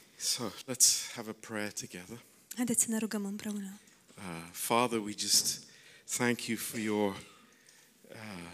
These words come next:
Speaker 1: Lord, your word.
Speaker 2: Tată, îți mulțumim pentru cuvântul tău,
Speaker 1: Lord, that brings light to the simple.
Speaker 2: care aduce lumină celui simplu.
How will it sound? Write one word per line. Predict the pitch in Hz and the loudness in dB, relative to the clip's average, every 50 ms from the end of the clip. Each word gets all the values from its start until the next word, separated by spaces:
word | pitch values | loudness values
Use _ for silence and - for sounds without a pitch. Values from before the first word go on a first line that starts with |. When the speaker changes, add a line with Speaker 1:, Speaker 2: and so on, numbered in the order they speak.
| 87 - - - - | -14 -14 -16 -14 -6
Speaker 1:
Lord, | 101 107 104 104 98 | 0 2 4 4 4
your | 98 98 98 95 92 | 4 2 0 0 2
word. | 98 104 104 104 101 101 101 101 101 - - - - - - - - _ _ _ _ _ - - - - - - - - - _ _ - _ _ _ _ _ _ - - - - - - - - - - - - - - - - - | 2 4 4 6 6 6 4 2 0 -4 -8 -10 -12 -16 -20 -20 -20 _ _ _ _ _ -20 -20 -20 -20 -20 -20 -20 -20 -20 _ _ -20 _ _ _ _ _ _ -20 -20 -20 -20 -20 -20 -20 -20 -20 -20 -20 -20 -20 -20 -20 -12 -8
Speaker 2:
Tată, | - 233 220 262 | -8 -4 -4 0
îți | 247 - - | 0 2 2
mulțumim | 254 247 233 - 240 226 220 226 | 4 2 4 4 4 2 2 2
pentru | 233 220 214 226 | 2 0 0 -2
cuvântul | 226 - 214 214 220 214 208 233 220 208 | -4 -4 -2 -2 -2 -2 -2 -4 -6 -6
tău, | - 220 220 220 214 220 226 - - _ - - | -6 -8 -8 -8 -8 -10 -12 -16 -20 _ -14 -6
Speaker 1:
Lord, | - 101 98 98 92 | 0 2 2 2 2
that | - 104 - | 0 -2 -4
brings | - - 110 107 104 101 95 - | -2 0 0 2 4 4 4 4
light | 104 104 104 107 110 110 101 - - - - - - | 6 6 6 6 6 6 4 4 2 2 2 2 2
to | - - - 95 | 0 -2 0 -2
the | 98 92 | 4 8
simple. | - - - 101 95 92 - - 92 85 87 - - - - - _ _ _ _ _ - - - | 8 10 10 8 4 0 -2 -4 -6 -6 -6 -10 -14 -18 -20 -20 _ _ _ _ _ -16 -10 -2
Speaker 2:
care | - 247 247 | 0 2 2
aduce | 233 220 233 - - 233 | 4 4 4 2 2 4
lumină | 220 226 220 220 214 202 202 202 202 208 - | 2 2 2 2 2 2 0 0 -2 -4 -6
celui | - - 233 214 208 208 208 214 208 208 - | -4 -4 -2 -2 0 0 0 -2 -2 -4 -4
simplu. | - - - 220 202 196 - 208 208 208 | -4 -4 -2 -4 -6 -8 -8 -8 -10 -10